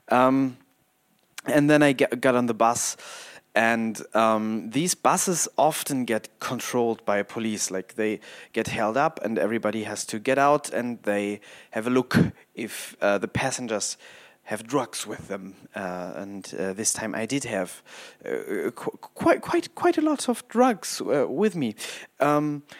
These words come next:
and I, I, I was kind of nervous, uh, about this. Um, so I thought, "Okay, how, how to, how to be less nervous? Let's, let's watch movies about, uh,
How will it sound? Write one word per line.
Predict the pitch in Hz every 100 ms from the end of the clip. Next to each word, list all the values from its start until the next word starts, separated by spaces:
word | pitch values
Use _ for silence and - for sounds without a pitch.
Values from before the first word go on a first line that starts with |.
| - -
and | 143 151
I, | 165 -
I, | 147
I | 101 165
was | 170
kind | - 180
of | 156
nervous, | 147 147 160 107 107 -
uh, | - 107 104
about | 110 101 98 -
this. | 127 - - -
Um, | 113 117
so | 110 127
I | 123
thought, | 117 123 120 - - -
"Okay, | - 127 110 - - -
how, | - 123 117
how | - 120 123
to, | 127 113
how | 101 120
to | 117
be | 120
less | 135 143
nervous? | 143 139 135 127 214
Let's, | 214 - -
let's | 285 320 - - -
watch | 147 160 - -
movies | 117 135 110 104
about, | 98 98 - -
uh, | 95 92